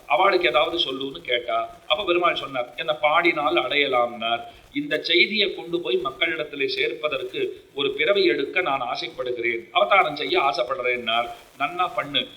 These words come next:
ஆனா நான் சொல்ற ஊர்ல நான் சொல்றவருக்கு பெண் பிள்ளையாக பிறக்கணும்னு" வராக பெருமாள் சொன்னார்.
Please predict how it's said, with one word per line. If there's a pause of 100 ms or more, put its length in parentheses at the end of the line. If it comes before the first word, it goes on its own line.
ஆனா
நான்
சொல்ற
ஊர்ல (240)
நான்
சொல்றவருக்கு
பெண்
பிள்ளையாக
பிறக்கணும்னு"
வராக
பெருமாள்
சொன்னார்.